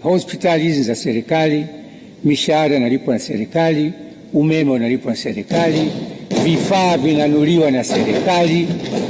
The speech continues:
na wananchi ni wa serikali. Niwaombe sana, mwape taarifa huko, wao na utu kidogo. Sio kila mtu anakuwa na uwezo wa pesa.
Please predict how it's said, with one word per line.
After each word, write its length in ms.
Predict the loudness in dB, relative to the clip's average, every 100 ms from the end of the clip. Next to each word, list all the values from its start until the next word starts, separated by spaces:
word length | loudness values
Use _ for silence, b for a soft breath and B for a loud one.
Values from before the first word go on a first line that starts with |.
| -2
na 100 | 0
wananchi 560 | 2 2 2 0 0 0
ni 80 | 0
wa 120 | 0
serikali. 720 | 0 0 2 2 2 0 -4 -10 -20 -20 -20 -18 -18 -18 -20 -16 -2
Niwaombe 480 | 0 4 2 2 0
sana, 300 | 2 0 2
mwape 360 | 0 2 0
taarifa 420 | 2 2 2 2 0
huko, 320 | 0 2 2
wao 220 | 4 4
na 140 | 2
utu 280 | 2 0 -4
kidogo. 540 | -4 0 2 2 0 -2 -16 -18 -20 -20 -14
Sio 180 | -2 -2
kila 280 | 0 2 2
mtu 160 | 2
anakuwa 240 | 2 2 2
na 120 | 2
uwezo 300 | 2 2 2
wa 60 | 0
pesa. 400 | 0 0 0